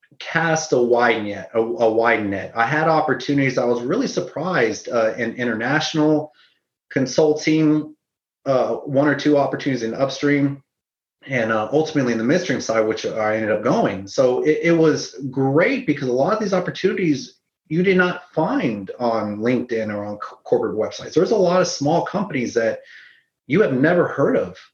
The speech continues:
Um, and so, uh, point is, don't limit yourself. Work on the resume, get your link-, uh, LinkedIn up to par, but do much more, as much as you can, just to try to put yourself in a better position.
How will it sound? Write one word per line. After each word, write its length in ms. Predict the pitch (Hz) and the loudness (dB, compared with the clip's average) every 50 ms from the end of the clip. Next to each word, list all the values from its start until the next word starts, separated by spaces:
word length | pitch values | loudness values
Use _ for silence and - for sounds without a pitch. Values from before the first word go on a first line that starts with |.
| _ _ - | _ _ -4
Um, 680 | 120 120 117 113 110 110 104 101 101 98 92 90 - _ _ _ _ - | -2 0 0 0 0 -2 -2 -4 -6 -6 -8 -10 -14 _ _ _ _ -10
and 540 | 117 117 113 110 110 110 107 107 104 - - _ _ _ | -10 -8 -6 -6 -8 -8 -8 -10 -10 -12 -14 _ _ _
so, 520 | - - - 139 127 120 120 120 - - - _ _ _ _ - | -6 -2 2 2 4 4 2 0 -4 -8 -18 _ _ _ _ -12
uh, 300 | - - - - - - 139 - _ _ _ | -10 -10 -8 -10 -10 -12 -16 -20 _ _ _
point 260 | - - 208 202 185 | -4 -2 0 2 4
is, 400 | 170 165 170 170 165 165 - - - - - _ _ _ _ _ _ - 139 123 - | 4 6 4 4 2 0 -4 -10 -16 -20 -20 _ _ _ _ _ _ -14 -14 -12 -4
don't 300 | - 165 160 170 170 160 | 0 2 4 4 4 2
limit 240 | 165 165 160 151 143 | 2 2 2 2 2
yourself. 560 | 151 147 143 - 151 147 147 143 143 143 - - - - | 0 0 0 2 2 2 2 2 2 0 -4 -10 -14 -10
Work 400 | 123 127 127 135 156 180 180 - | -6 0 2 2 4 4 2 2
on 140 | 196 185 185 | 0 2 2
the 80 | 185 | 2
resume, 580 | 160 151 147 147 143 - 147 147 143 143 139 120 - | 4 4 4 2 2 2 2 2 2 0 0 -2 -4
get 300 | - 156 156 156 - - | -2 -2 -2 0 0 0
your 80 | 156 | 0
link-, 340 | 147 147 143 143 139 - - - | 2 2 0 0 -2 -6 -8 -4
uh, 40 | 135 127 | -2 0
LinkedIn 500 | 120 123 135 139 135 - 131 131 131 131 | 2 2 2 0 0 -2 -2 -2 -2 -2
up 120 | 127 - | -4 -4
to 80 | - - | -8 -8
par, 500 | - - 131 131 131 131 131 131 131 - - - _ _ _ _ _ _ _ _ _ - 127 - | -2 2 4 4 4 4 2 2 -2 -8 -18 -20 _ _ _ _ _ _ _ _ _ -20 -8 -4
but 300 | - 135 131 131 123 107 | -2 0 0 0 -2 -2
do 260 | - 143 151 160 156 151 | 0 2 4 4 4 2
much 320 | 147 143 139 135 - - | 2 2 2 0 0 -2
more, 240 | 127 123 127 123 123 | 0 2 2 4 2
as 100 | 117 117 | 2 2
much 300 | 120 123 131 127 127 127 | 2 0 0 0 0 -2
as 120 | 117 113 | -4 -4
you 120 | 120 113 - | -6 -6 -6
can, 460 | - - 113 117 117 113 110 113 - | -4 -4 -2 -2 -2 -2 -4 -4 0
just 240 | - 147 135 - 131 | 0 0 0 0 -4
to 60 | 120 | -6
try 200 | - - 123 120 | -2 0 2 4
to 160 | 120 117 - - - _ | 2 2 0 -4 -6 _
put 180 | - 135 - | -2 -2 -2
yourself 320 | 123 117 - 127 117 110 117 | -2 -2 0 0 0 0 0
in 80 | 113 | -2
a 60 | 107 101 | -2 0
better 200 | 113 110 110 107 | 0 0 0 0
position. 460 | - 113 95 98 90 - - - | -2 -6 -8 -8 -8 -12 -12 -14